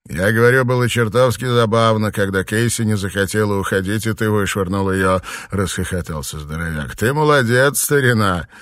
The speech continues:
В конце ужина, как раз перед тем, как должны были подать портвейн, коньяк и сигары,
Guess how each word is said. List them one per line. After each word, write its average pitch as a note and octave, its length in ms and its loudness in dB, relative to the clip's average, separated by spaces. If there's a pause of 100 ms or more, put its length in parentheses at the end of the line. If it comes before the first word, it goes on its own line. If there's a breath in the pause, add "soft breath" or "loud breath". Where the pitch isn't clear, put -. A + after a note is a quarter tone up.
(460 loud breath)
В - 40 -20
конце A2 420 0
ужина, G2 440 -2
как F2 220 -8
раз F#2+ 180 -4
перед F2 300 -8
тем, F#2 260 -4
как E2+ 200 -6
должны E2+ 360 -4
были E2 200 -6
подать F2 420 -6
портвейн, D#2+ 560 -6
коньяк E2 480 -6
и C#2+ 60 -10
сигары, D#2 720 -6